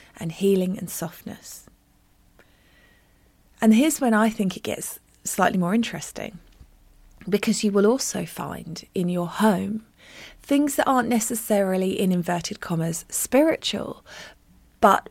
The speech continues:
represent different things that you want to call to you. So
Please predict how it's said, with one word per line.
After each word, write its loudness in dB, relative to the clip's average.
represent 0
different -6
things -8
that -10
you -6
want -6
to -6
call -4
to -10
you. -12
So 6